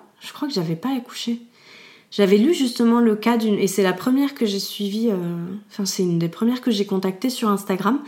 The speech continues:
J'avais vu une maman en Angleterre qui avait accouché, euh, de jumelles, dont une seule, euh, était trisomique.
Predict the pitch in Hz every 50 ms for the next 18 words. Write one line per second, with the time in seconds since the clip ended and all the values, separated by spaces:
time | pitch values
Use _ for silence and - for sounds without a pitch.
0 | - - - - - - - - - - 214 208 190 202 202 214 269 339 320 277
1 | 240 220 208 202 196 196 190 196 190 160 190 214 269 302 311 277 254 226 208 196
2 | 180 185 175 175 - 262 277 - - - 226 196 180 180 185 180 180 180 - 190
3 | - - 240 262 262 240 202 185 180 175 175 170 170 170 175 190 214 - - _
4 | _ _ _ _ - 208 185 170 190 180 180 180 180 175 - 208 196 185 208 285
5 | 285 - - 214 190 190 190 - 208 196 196 - 226 233 233 226 214 208 202 196
6 | 202 196 196 208 233 226 - _ _ - 214 220 214 208 - - 214 196 196 190
7 | 196 - - - -